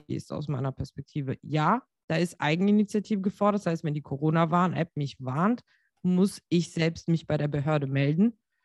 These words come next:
Aber um, ich muss sagen, das ist mir lieber, als den Preis zu bezahlen, dass meine Daten da irgendwo automatisch durch die Gegend, äh, floaten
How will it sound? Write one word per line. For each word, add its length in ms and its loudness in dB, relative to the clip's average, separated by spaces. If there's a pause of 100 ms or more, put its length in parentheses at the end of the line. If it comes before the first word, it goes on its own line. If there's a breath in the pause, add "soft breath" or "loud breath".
(600)
Aber 460 4 (260)
um, 760 0
ich 160 -6
muss 220 2
sagen, 540 0 (420)
das 300 -4
ist 120 -2
mir 140 6
lieber, 320 4
als 340 0
den 160 0
Preis 300 -2
zu 140 -10
bezahlen, 420 0
dass 160 -2
meine 240 0
Daten 380 -2
da 160 0
irgendwo 420 -6
automatisch 600 -2
durch 180 -6
die 120 -12
Gegend, 440 -2
äh, 340 -4
floaten 600 -4